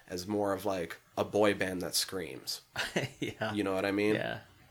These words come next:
Speaker 1: When the truth is probably closer to the fact that Andy has always wanted to be, like, an onstage rock musician and has worked really hard most of his life towards achieving that goal. And that included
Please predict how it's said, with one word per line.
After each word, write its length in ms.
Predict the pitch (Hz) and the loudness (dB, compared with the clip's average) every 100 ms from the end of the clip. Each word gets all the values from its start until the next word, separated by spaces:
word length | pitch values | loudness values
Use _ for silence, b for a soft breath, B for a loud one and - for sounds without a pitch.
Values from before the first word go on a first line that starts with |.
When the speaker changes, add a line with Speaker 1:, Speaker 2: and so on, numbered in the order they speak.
| - 113 | -20 -4
Speaker 1:
When 180 | 127 117 | 0 4
the 140 | 107 | 4
truth 420 | - - 202 214 | 2 0 0 2
is 80 | 131 | 0
probably 380 | - 135 110 104 | 6 6 8 4
closer 380 | - 147 143 113 | 8 10 10 8
to 80 | 101 | 2
the 100 | 104 | 2
fact 400 | - 95 92 - | 2 2 0 -2
that 220 | 92 - - - - | -4 -6 -14 -12 0
Andy 580 | 110 143 156 156 143 117 | 4 6 6 6 4 2
has 180 | 120 107 | 2 4
always 360 | 101 120 117 110 | 4 4 2 0
wanted 300 | 113 117 104 | 0 2 2
to 80 | 107 | 2
be, 240 | 139 120 | 2 2
like, 220 | 95 98 | 2 0
an 80 | 95 | 0
onstage 640 | 87 107 107 - 107 92 | 2 2 4 4 4 2
rock 320 | 110 123 127 104 | 4 4 4 0
musician 680 | 92 92 82 - 82 80 B B B B B - | -2 -2 -2 -2 -2 -6 B B B B B -6
and 140 | 101 | -2
has 180 | 107 92 | 0 2
worked 260 | 120 113 98 | 2 0 -2
really 500 | 98 120 143 131 113 | -4 4 6 6 4
hard 560 | 135 135 101 90 - - 107 | 6 8 8 4 0 -8 -4
most 320 | 117 120 120 | 0 0 0
of 120 | 104 | 0
his 240 | 113 104 | 2 2
life 400 | 113 117 107 - - | 4 4 4 0 -4
towards 300 | - 107 98 | 0 2 0
achieving 440 | - 120 113 101 | -2 -2 -2 -2
that 200 | 98 90 | -2 0
goal. 420 | 110 110 87 90 B B B | 2 4 2 -2 B B B
And 160 | 98 95 | -4 2
that 180 | 110 107 | 4 4
included 760 | 107 - 160 165 120 110 107 | 0 4 10 10 10 6 4